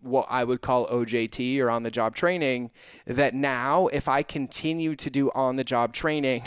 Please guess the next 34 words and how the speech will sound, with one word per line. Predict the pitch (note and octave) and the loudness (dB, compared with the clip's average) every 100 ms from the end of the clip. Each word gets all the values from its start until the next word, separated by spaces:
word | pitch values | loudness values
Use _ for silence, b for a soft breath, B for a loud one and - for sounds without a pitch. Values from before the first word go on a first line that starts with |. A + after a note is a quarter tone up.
| - | -4
<laughs> | C#3+ - - - - D3+ | -4 -6 -14 -18 -18 -8
without | - C#3+ - C3 C#3+ D#3 | 4 4 4 4 4 4
a | C#3 | 2
North | C3+ B2+ A#2+ | 2 0 0
Star, | - B2 A#2 A#2+ C#3+ | 0 2 4 4 4
that | B2+ | 4
I | B2 | 4
was | A#2+ | 2
gonna | A#2+ B2 | 0 -4
cause | A2 A#2+ A#2 A#2 | -2 0 0 0
more | A#2 A#2 | -2 0
damage | A#2 A2+ A2 - | -2 -4 -4 -6
than | B2 A#2+ | -6 -2
good. | D3 E3+ C3+ B2 | 4 6 4 2
But | B2+ | 2
I'd | C3+ C3 | 2 2
also | - D#3+ E3 - C#3+ | 0 2 2 2 2
done | C#3 | 2
enough | C3+ C3 - | 2 -2 2
on-the-job | C3 B2+ B2 A#2 A#2 | 0 0 0 0 0
training | - C#3 C3 | -2 -2 -4
through | - A2 | -6 -6
seven | - - C3 B2+ B2 | -4 0 0 -2 -4
years | B2 B2 B2 A#2+ A2+ | -4 -2 0 -2 -2
or | G#2+ | -6
eight | - C3 A2+ | -4 -4 -2
years | C3 B2+ A#2+ A2+ | 0 2 2 -2
of | G#2+ | -6
aggressively | A#2 - B2+ D#3 D3+ - C#3 B2+ B2+ | -8 -10 -4 0 0 0 -2 -2 -4
growing | G#2+ B2 C3 C3 B2 A2+ | -4 2 4 4 0 -6
and | |
having | G#2+ B2+ B2 A#2+ | -4 -2 -2 -4
massive | A#2 B2+ B2 C3 | -2 -2 -2 -4
success | - A2+ - D#3 D#3 A#2 - | -4 -6 -2 0 2 0 -4